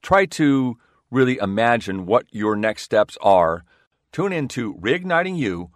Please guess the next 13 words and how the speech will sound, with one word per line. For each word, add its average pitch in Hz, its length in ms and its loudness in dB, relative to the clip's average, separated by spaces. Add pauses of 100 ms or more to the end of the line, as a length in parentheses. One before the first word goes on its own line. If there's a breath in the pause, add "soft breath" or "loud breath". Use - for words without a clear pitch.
with 85 180 -14
Lisa 131 260 -4
Downs 90 480 -4 (160)
right 104 260 0
here 113 200 -4
on 87 120 -8
Kixie, 143 500 -6 (280)
Monday 131 420 -2
afternoons 95 640 -6 (160)
at 87 120 -10
three 87 240 -12
P 90 260 -10
M. - 280 -14